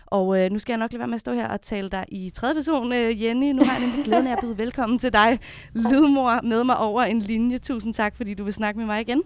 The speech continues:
Speaker 2: Jamen, det er så dejligt at være her.
Speaker 1: Først og fremmest, så vil jeg jo selvfølgelig, øh, ønske dig stort tillykke med, øh, albummet, og, øh, og høre lidt om, hvordan den her sidste uge har været, siden, øh,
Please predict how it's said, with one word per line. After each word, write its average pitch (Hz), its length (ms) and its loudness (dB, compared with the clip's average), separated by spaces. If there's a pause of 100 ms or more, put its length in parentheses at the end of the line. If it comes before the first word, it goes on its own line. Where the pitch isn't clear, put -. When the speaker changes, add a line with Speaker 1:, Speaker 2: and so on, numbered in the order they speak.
(300)
Speaker 2:
Jamen, 226 240 -2
det 233 160 -6
er 226 40 -8
så 226 180 -12
dejligt 202 260 -10
at 208 60 -14
være 196 160 -12
her. 269 100 -12 (880)
Speaker 1:
Først 247 240 2
og 233 60 -10
fremmest, 208 400 -2
så 226 140 0
vil 226 120 -4
jeg 220 60 0
jo 202 80 0
selvfølgelig, 226 460 -4
øh, 196 200 -2
ønske 220 160 -4
dig 196 120 -4
stort 240 260 -2
tillykke 220 420 -4
med, 196 480 0
øh, 170 160 -2
albummet, 208 640 -2
og, 190 420 -2
øh, 185 120 -6
og 190 60 -6
høre 220 240 -2
lidt 226 180 -2
om, 220 140 -6
hvordan 208 320 -4
den 226 140 -4
her 196 260 -2
sidste - 580 -6
uge 233 360 -4
har 185 160 -4
været, 180 440 -4
siden, 233 380 -4
øh, 190 300 -6